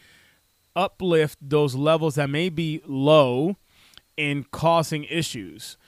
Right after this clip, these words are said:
And that's exactly what we're doing in our office now. So, uh, something that we've been working on for <laughs> obviously quite a bit, bit of time, getting, uh, you know, certification, still finishing that up. But nonetheless, um,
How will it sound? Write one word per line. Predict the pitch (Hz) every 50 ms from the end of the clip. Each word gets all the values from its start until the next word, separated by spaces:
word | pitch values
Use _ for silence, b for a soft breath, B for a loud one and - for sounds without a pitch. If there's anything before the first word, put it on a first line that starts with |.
| b b b b b b
And | 147 147 151
that's | 165 156 -
exactly | 196 - - - - 185 170 170 175 170 - 175 175
what | 165 160 156
we're | 151 147 135
doing | 131 156 156 151 147
in | 143
our | 139 139
office | 135 135 135 - - 143 123 101 131
now. | 131 131 127 123 110 95 104
So, | 120 - 151 143 139 127 B B B B B B
uh, | - 139 139 139 135
something | - - 165 156 160 170
that | 165 160
we've | 156 147
been | 151 151 143
working | 147 160 156 - 160 156
on | 151 151 151
for | - - 151 143 131 123 147
<laughs> | 139 - -
obviously | 165 165 151 120 143 139
quite | - 151 147 139
a | 135
bit, | 131 131 147 143 139 139 123
bit | 135 147 143
of | 131 -
time, | 143 139 135 135 135 139 127 b b b b b b 139
getting, | 151 147 151 147 147
uh, | 139 135 131 131 135
you | 143 151
know, | 139 131 127 123 120 - b b b b b
certification, | b - 190 175 147 151 - 165 156 131 147 139
still | - - 165 156
finishing | - - 170 160 151 - - 156 147
that | 143 139 139
up. | 143 143 143 139
But | 143 143 135 - 156
nonetheless, | 151 156 165 165 156 147 143 143 139 139 127 -
um, | 147 135 131 131 127 120 113